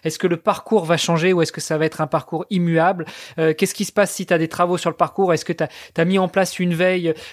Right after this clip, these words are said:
euh, sur, euh, sur le parcours pour être certain que, que tes participants, euh, ne, ne seront pas embêtés par, euh, par une impasse improvisée en plein milieu de la route ?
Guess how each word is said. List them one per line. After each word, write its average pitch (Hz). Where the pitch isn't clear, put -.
euh, 156
sur, 160
euh, 143
sur 175
le 165
parcours 175
pour 160
être 156
certain 180
que, -
que 165
tes 160
participants, 175
euh, 151
ne, 147
ne 156
seront 160
pas 170
embêtés 170
par, 135
euh, 143
par 147
une 156
impasse 170
improvisée 160
en 165
plein 160
milieu 160
de 151
la 151
route ? 170